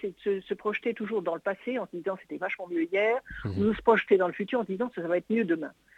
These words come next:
Speaker 1: Moi, moi, ce que je considère d'être, être très important, c'est de vivre ici et maintenant. C'est-à-dire de se dire, « Bon, ben, je vis cette minute où je suis heureuse d'être avec vous ce soir. Dans, dans une demi-heure, je vais aller, euh, retrouver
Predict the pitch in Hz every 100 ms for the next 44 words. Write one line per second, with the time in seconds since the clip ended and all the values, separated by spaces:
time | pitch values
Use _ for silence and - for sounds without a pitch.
0 | _ - 202 208 170 - - - 180 196
1 | - 196 202 170 170 - 180 - - 190
2 | 202 185 - 277 202 160 214 220 - 202
3 | - 214 185 175 - 135 - - - -
4 | - - 165 160 202 175 - 160 185 247
5 | 190 185 165 180 165 185 - _ - -
6 | 247 - 214 208 262 - 254 - 190 185
7 | 202 180 - 165 165 160 180 175 156 -
8 | 220 269 180 165 160 - - _ - 175
9 | 175 - 185 214 214 220 226 202 175 165
10 | 170 170 170 165 165 175 - 190 175 185